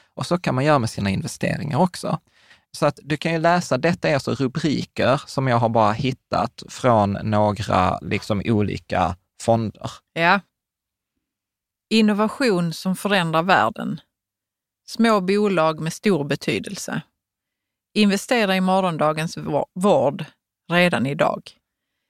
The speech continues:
Speaker 2: Innovation med hög tillväxt och lönsamhet.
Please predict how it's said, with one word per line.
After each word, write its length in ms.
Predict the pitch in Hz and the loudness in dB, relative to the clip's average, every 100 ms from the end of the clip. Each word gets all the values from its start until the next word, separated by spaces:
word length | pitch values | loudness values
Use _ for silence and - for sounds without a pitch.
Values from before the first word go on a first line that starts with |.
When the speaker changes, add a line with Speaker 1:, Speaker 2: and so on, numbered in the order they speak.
| _ _ _ | _ _ _
Speaker 2:
Innovation 680 | 214 214 202 208 262 226 185 | 2 4 4 0 0 0 2
med 140 | 180 185 | 0 2
hög 300 | 202 180 - | 0 0 -2
tillväxt 560 | 196 196 175 - - | 0 0 -2 -4 -8
och 220 | 170 - | -14 -4
lönsamhet. 760 | 170 180 208 - - 165 - | 0 2 2 0 -4 -4 -4